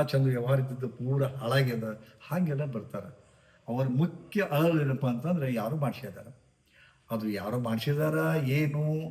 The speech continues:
ಅನ್ನೋದ್ರ ಬಗೆಗೆ ಮತ್ತೆ ನೋಡ್ಕೊಳ್ಳೋಣಂತೆ. ಈಗಾಗಲೇ ನಿಮಗೆ ಯಾರಾದ್ರೂ ಮಾಡ್ಸಿದ್ರೆ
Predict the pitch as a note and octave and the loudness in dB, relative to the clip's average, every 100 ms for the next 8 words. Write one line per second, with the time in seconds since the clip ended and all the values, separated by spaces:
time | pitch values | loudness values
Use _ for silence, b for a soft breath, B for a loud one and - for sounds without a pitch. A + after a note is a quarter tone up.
0 | - - - B2+ D3+ C3+ B2+ D3+ C#3 C3 | -12 -16 -2 2 4 2 0 0 2 0
1 | B2+ C3 - A2+ C3 C3 G#2+ G2 C#3 D#3 | 0 -2 0 0 0 0 -2 -2 -2 -2
2 | - - - A2+ B2 D#3 F3+ F3 D#3+ D3 | -4 -12 -2 2 4 6 6 4 2 2
3 | B2+ C#3 E3 C#3 A#2 - D3+ C#3+ A#2+ B2+ | 4 4 2 2 0 -2 -4 -2 -2 -4
4 | - | -8